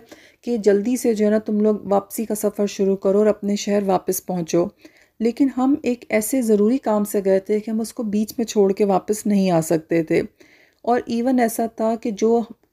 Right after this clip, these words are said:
लोग हम साथ भी गए थे, हम सब ने भी आपस में जो है पहले यही सोचा कि हम वापस चले जाते हैं, लेकिन काम इतना इंपॉर्टेंट था कि उसको हम बीच में छोड़ के नहीं जा सकते थे, और वो काम कंप्लीट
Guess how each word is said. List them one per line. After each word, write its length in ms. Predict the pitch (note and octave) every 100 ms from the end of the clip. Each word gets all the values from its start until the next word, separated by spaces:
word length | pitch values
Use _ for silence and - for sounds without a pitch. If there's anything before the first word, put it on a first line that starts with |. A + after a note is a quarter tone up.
| -
लोग 300 | G3 A3 A3+
हम 140 | A3+ A3
साथ 280 | A#3 G#3+ A3 C4
भी 100 | A3
गए 200 | G3+ G3+ A3+
थे, 100 | B3+ - _ _ A#3+
हम 100 | C4+
सब 240 | - A#3+
ने 140 | A#3+ A#3+
भी 120 | A#3
आपस 360 | G#3+ A#3 G#3+ A3+
में 120 | A3
जो 100 | A3
है 60 | G#3+
पहले 280 | A3 A3
यही 240 | A3 A3 A#3+
सोचा 420 | - F#3+ G3+ G#3
कि 120 | G#3+ A3+
हम 240 | A3 A3
वापस 360 | G3+ G3 G#3+ -
चले 240 | F#3+ F3
जाते 340 | F3+ E3+ -
हैं, 120 | F#3 G#3 - _ _ A#3
लेकिन 260 | B3+ D#4 D4
काम 280 | A#3 A#3+ C#4
इतना 260 | C#4+ C4 C#4
इंपॉर्टेंट 600 | B3+ - G3+ G3+ C4+ B3+
था 220 | A#3 A#3
कि 140 | A#3+ B3+
उसको 220 | - C4
हम 200 | C4 A#3
बीच 260 | A3 A3+ C4
में 80 | B3+
छोड़ 260 | A3+ G#3
के 160 | G#3 G#3
नहीं 180 | G3+ F#3+
जा 180 | F#3 F3+
सकते 380 | F#3 - F#3 F#3
थे, 140 | G#3 C#4+ - - _ _
और 160 | A#3 A#3+
वो 220 | G#3+ C4 C#4+
काम 240 | A#3 B3 C4+
कंप्लीट 440 | A#3 A3 A#3 B3